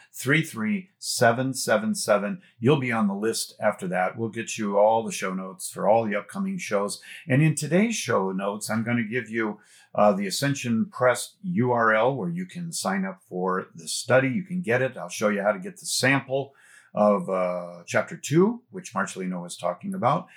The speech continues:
and that will be really, really helpful. So I encourage you, my friend, to really,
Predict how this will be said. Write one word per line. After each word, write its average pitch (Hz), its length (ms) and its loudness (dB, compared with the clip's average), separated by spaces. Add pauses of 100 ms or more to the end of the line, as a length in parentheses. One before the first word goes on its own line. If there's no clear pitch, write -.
(300)
and 98 220 -4
that 104 160 2
will 101 80 -8
be 95 160 -8
really, 95 260 -10
really 90 400 -10 (180)
helpful. - 640 -2 (500)
So 143 280 6
I 127 240 4
encourage 127 580 -2
you, 127 80 -2
my 113 160 0
friend, 117 480 -2
to 107 440 -4
really, 120 440 2